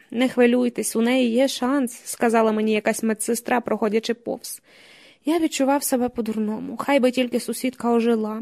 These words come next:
Я буду одягати навушники. Зрештою, у мене є чудові навушники. «Можемо їхати», сказала Христина, яка раптом зайшла до палати. «Збишек приготував вечерю, я йому подзвонила. Ходімо, я зголодніла».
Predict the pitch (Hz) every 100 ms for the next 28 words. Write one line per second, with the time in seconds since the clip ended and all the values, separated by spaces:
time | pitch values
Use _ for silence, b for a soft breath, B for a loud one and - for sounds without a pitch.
0 | 233 240 262 311 262 269 302 311 285 269
1 | 349 370 - 220 208 226 b b b b
2 | - 262 240 - 240 240 254 254 262 -
3 | 285 233 208 214 214 220 - - - -
4 | 240 - _ _ _ _ _ _ _ -
5 | 254 254 277 277 233 - 214 240 - 226
6 | 233 233 - 240 - 302 311 254 233 240
7 | 233 277 - 254 240 233 240 - 262 247
8 | 254 247 214 226 - - B B B B
9 | B 254 294 339 - 240 226 247 247 226
10 | 233 - 349 302 247 240 240 233 220 220
11 | 240 330 285 247 349 311 254 208 240 247
12 | 302 320 240 208 202